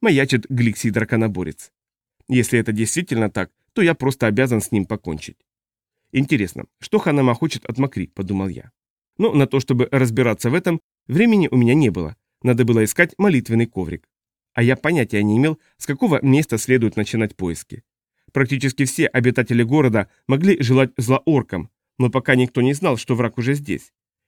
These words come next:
Итак, прежде всего, следовало выяснить, кто располагал этими сведениями.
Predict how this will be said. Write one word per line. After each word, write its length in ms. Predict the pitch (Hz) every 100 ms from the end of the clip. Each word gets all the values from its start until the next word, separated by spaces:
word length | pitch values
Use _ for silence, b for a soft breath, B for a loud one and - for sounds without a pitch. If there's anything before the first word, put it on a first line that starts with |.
| -
Итак, 320 | 131 160 - _ _
прежде 320 | - 123 110 117
всего, 340 | - 127 170 _ -
следовало 460 | - 220 151 131
выяснить, 480 | 123 156 135 127 107 _ _
кто 200 | 220 226
располагал 580 | 190 - 165 147 117 113
этими 260 | 113 117
сведениями. 640 | 120 - 95 85 85 73